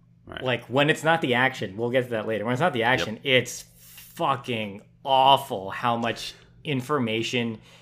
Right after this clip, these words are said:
Speaker 2: is just vomited into our ears, because they have to set up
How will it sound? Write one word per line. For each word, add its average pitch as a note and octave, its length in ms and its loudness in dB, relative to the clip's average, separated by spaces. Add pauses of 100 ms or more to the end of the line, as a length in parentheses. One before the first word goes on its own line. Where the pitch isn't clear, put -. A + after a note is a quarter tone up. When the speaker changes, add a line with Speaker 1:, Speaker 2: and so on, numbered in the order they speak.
(240)
Speaker 2:
is C3 280 0
just - 460 -4
vomited A2+ 1120 2
into D#3 420 -4
our A#2+ 300 -2
ears, B2 400 0
because C3 320 -8
they C#3 100 0
have C#3 200 -10
to D3 80 -12
set F3 460 -6
up F3 380 -4